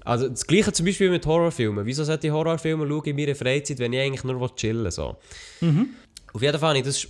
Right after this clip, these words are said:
Speaker 1: früher so gedacht. Ähm, aber jetzt muss ich sagen, jetzt habe ich mich langsam ein bisschen daran gewöhnt. Und ab und zu ist es gleich noch lustig.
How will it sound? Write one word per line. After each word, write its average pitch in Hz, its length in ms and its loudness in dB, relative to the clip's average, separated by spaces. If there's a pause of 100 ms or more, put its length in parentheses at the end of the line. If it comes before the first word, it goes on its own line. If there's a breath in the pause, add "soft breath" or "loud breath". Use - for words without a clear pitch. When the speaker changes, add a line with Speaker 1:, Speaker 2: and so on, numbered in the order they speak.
Speaker 1:
früher 170 380 2
so 151 220 0
gedacht. - 520 -4 (760 loud breath)
Ähm, 123 440 2 (680)
aber 113 200 6
jetzt 175 120 2
muss 196 140 2
ich 165 40 -2
sagen, 180 180 4
jetzt 175 100 -4
habe 170 100 0
ich 143 60 0
mich 139 100 -2
langsam 160 240 -2
ein 139 40 -4
bisschen 160 140 -2
daran 156 200 -2
gewöhnt. 147 460 -2 (680 soft breath)
Und 104 120 -4
ab 147 180 2
und 175 120 -2
zu 175 60 0
ist 151 100 -2
es 127 100 -6
gleich 139 180 -2
noch 139 100 0
lustig. - 580 -6